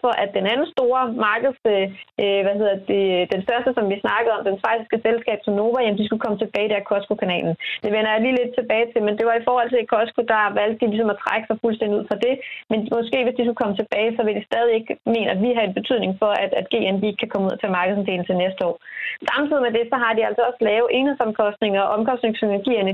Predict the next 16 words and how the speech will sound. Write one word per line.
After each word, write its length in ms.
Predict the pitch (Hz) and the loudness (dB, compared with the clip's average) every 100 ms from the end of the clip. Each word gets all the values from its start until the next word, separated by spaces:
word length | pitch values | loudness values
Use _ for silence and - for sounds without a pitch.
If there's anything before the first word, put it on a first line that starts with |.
| 196 | -2
det 80 | 233 | -2
vil 80 | 208 | 0
være 120 | 202 214 | 2 2
med 100 | 254 285 | 0 0
til, 100 | 269 214 220 | 0 2 0
at 80 | 220 | 0
kunne 160 | 202 | 0
være 120 | 196 202 | 2 0
med 60 | - - - - - | -2 -6 -16 -14 -2
til 80 | 254 | 0
at 60 | 226 240 | 0 0
drive, 320 | 240 240 269 269 - - - | 0 2 0 -2 -10 -14 -4
øh, 100 | 214 202 | 0 0
en 80 | 202 254 | 0 0
væsentlig 300 | 254 254 214 196 | 0 0 0 0
markedsforbedring, 640 | 220 240 - 220 - | 0 -4 -4 0 0